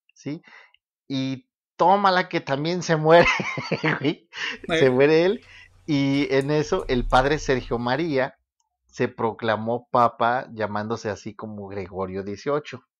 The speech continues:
Speaker 1: ¿sí?
Speaker 2: Ujú.
Speaker 1: Entonces, y que creo que es el que está vigente, si, si mal no recuerdo. Entonces, eh, ah, para esto, eh, antes de, eh, ya en, ya en vida, Clemente fue acusado y señalado por abusos sexuales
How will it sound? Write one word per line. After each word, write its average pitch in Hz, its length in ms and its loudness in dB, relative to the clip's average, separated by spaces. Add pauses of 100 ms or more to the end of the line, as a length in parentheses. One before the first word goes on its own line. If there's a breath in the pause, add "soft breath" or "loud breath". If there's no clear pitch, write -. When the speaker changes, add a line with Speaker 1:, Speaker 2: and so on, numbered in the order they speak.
(480)
Speaker 1:
¿sí? 120 260 -14 (300 soft breath)
Speaker 2:
Ujú. 151 180 4
Speaker 1:
Entonces, 123 520 -2
y 123 100 -8
que 113 160 -2
creo 113 160 -6
que 131 80 -10
es 131 100 -10
el 135 80 -10
que - 80 -18
está 110 220 -4
vigente, 113 640 -8
si, 92 300 -18
si - 120 -20
mal 92 180 -14
no 98 160 -12
recuerdo. 98 340 -10 (520 loud breath)
Entonces, 117 460 -6 (380 loud breath)
eh, 117 400 2
ah, 151 260 2
para 135 160 4
esto, 160 420 0
eh, 123 260 -6
antes 120 300 -6
de, 110 400 -2 (140)
eh, - 240 -18 (120)
ya 117 200 2
en, 120 160 -2
ya 117 80 0
en 120 100 -2
vida, 127 240 -2
Clemente 113 500 -6
fue 113 260 -4
acusado 117 540 -4
y 123 80 -4
señalado 107 600 -6
por 101 240 -6 (320 soft breath)
abusos 104 440 -8
sexuales 123 720 2